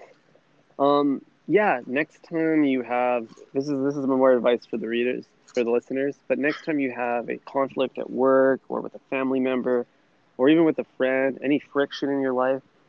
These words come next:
try to use Subway as a way, as a means to bridge that relationship. Ask them about their sandwich.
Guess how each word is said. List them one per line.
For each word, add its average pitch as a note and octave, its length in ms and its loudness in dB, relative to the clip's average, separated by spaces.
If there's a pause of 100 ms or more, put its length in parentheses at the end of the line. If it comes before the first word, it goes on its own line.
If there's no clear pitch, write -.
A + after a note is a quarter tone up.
(420)
try C#3+ 360 4
to F3+ 200 -8
use C3+ 500 -6 (240)
Subway A#2+ 640 -4 (380)
as B2 160 0
a B2 80 -2
way, A2+ 500 -4
as B2 160 -2
a C3 60 0
means D3 420 2
to A#2+ 100 -8
bridge A#2+ 680 -4 (540)
that A#2 340 -4 (360)
relationship. A#2+ 720 -4 (440)
Ask F#3 240 2
them F#3 80 0
about D#3+ 220 -2
their D#3 100 -2
sandwich. E3+ 560 -4